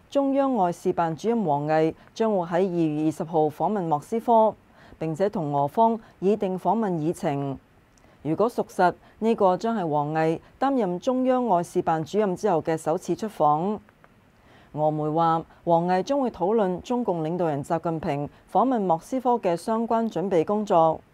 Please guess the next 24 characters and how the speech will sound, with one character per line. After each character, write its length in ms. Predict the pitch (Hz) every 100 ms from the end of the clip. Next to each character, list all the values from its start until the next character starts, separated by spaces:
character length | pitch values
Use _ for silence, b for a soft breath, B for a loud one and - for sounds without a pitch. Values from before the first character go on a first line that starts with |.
| _ _ _ _ - _ _ B B B -
另 260 | 165 170
據 320 | 165 175 175 - _ -
俄 180 | 160 151
羅 180 | 151
斯 260 | 147 277 285
塔 180 | 269 202
斯 260 | - 262 254
社 180 | 185
報 180 | 175 185
道， 360 | 180 165 160 160 B B -
俄 140 | 151
羅 200 | 151 147
斯 200 | 147 277 254
外 180 | 180
交 160 | 175 220
部 320 | 208 175 165
一 140 | - 196
月 80 | 160
三 240 | - 202
十 80 | 170
號 100 | 156
消 240 | 156 214
息 160 | 208 233
話， 380 | 165 160 151